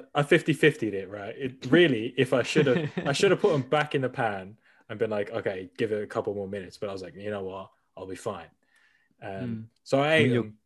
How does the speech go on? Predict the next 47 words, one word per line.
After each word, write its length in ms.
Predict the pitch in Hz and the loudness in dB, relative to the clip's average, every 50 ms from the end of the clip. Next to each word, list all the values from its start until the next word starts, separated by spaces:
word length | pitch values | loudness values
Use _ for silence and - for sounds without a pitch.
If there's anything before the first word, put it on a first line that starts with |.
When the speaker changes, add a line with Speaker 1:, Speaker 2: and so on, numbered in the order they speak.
| _ _ _ - | _ _ _ -2
Speaker 3:
your 160 | 117 113 110 | -2 -2 0
gut 160 | - 139 - | 2 0 2
instinct 360 | 113 113 107 - - 101 90 95 | 2 0 -2 -2 -4 -4 -2 -2
was 120 | 95 92 | -2 -2
right, 380 | 87 90 98 98 90 90 82 - _ _ | -2 -2 0 0 0 0 -4 -8 _ _
and 100 | 92 95 | -8 -8
you 60 | 90 | -6
chose 240 | - - 104 95 90 | -2 -2 -2 -2 -2
to 100 | - - | -4 -8
ignore 380 | 90 87 90 92 90 90 82 85 | -8 -6 -2 -2 -2 0 -2 -2
it. 140 | - - - - - - | -6 -8 -10 -4 -2 -2
<laughs> 140 | 143 - - 117 | -2 -2 0 0
Speaker 1:
Yeah, 340 | 127 - 147 120 110 113 - - | 2 4 4 4 2 0 -2 -2
Speaker 2:
<laughs> 40 | - 127 - 135 131 117 - 135 117 | -6 -8 -6 -8 -8 -8 -8 0 4
Speaker 1:
it 140 | 139 143 143 165 175 | 4 6 8 8 8
Speaker 2:
That 140 | 139 113 | 8 8
Speaker 1:
was. 0 | |
Speaker 2:
says 200 | 110 107 131 120 | 6 2 0 -2
something, 360 | - 120 113 127 - 120 113 113 | -2 -4 -4 -4 -4 -4 -2 -2
doesn't 240 | 117 113 113 113 113 | -2 -2 -2 -4 -4
it? 120 | 107 - - - - - _ _ - | -6 -10 -16 -20 -20 -20 _ _ 2
Speaker 1:
Yeah, 300 | 123 120 113 107 104 - | 2 4 4 2 -2 -2
it 100 | 135 135 | 0 0
was. 440 | 135 135 147 151 127 110 107 104 - | 2 4 4 4 4 2 0 -4 -6
But, 360 | - _ 120 117 120 123 - - - | -4 _ 0 0 0 0 -6 -10 -6
you 80 | - 127 | -4 -4
know, 320 | 120 120 117 113 113 123 127 - - - - _ _ - | -2 -2 -2 -2 -4 -4 -8 -12 -20 -20 -20 _ _ -4
I 80 | 139 | -4
fifty 320 | 139 - 185 160 - 156 143 | 0 0 -2 -2 -2 -4 0
fifty'd 340 | - 151 139 - - 127 | 2 2 2 4 2 2
it 100 | 120 117 | 2 2
before, 400 | 117 113 - - 127 117 110 107 | 0 -4 -6 -2 2 2 2 2
and 80 | 107 107 | 2 -2
I've 140 | 107 98 - | -6 -8 -6
come 160 | - 110 107 | -6 -6 -6
out 120 | 101 101 101 101 | -6 -8 -6 -8
all 80 | 101 | -8
right. 240 | 98 95 87 80 - _ _ | -8 -8 -10 -14 -18 _ _
So 340 | - - 113 110 101 101 - - - - - - | -6 -4 -2 -2 -2 -6 -12 -18 -20 -20 -8 -4
Speaker 3:
I 40 | 120 123 | -2 0
mean, 400 | 127 127 123 117 117 - - - _ _ _ _ _ | 0 0 0 0 -2 -4 -8 -14 _ _ _ _ _
uni 320 | - 101 98 98 98 92 | -2 -2 0 0 0 -2
life, 320 | 90 92 92 92 92 - 90 | -2 -2 -4 -4 -6 -4 -4
and 120 | 95 95 | -2 -2
also 360 | 95 90 - - 92 92 92 92 | -2 -2 -2 -2 -2 0 0 0
you 140 | 92 98 | -2 -2
don't, 220 | - 98 98 - | -2 -2 -2 -2